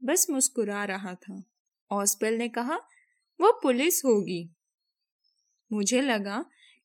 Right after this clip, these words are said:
कि इतना important कागज जिसके लिए हम इंतजार कर रहे हैं,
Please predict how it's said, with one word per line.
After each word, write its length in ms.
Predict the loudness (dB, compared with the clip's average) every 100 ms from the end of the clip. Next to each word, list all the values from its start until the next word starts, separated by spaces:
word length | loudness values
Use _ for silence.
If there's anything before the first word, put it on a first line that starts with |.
| 4
कि 160 | 6
इतना 400 | 4 0 0 2
important 640 | 0 0 0 0 0 -2 -2
कागज 600 | -2 -2 -2 -2 -2 -6 _ _ -2
जिसके 400 | 2 2 4 4
लिए 160 | 4
हम 220 | 2 0 0
इंतजार 640 | 2 2 0 0 -4 -2
कर 120 | -2 0
रहे 300 | 0 -2 -2
हैं, 280 | -4 -8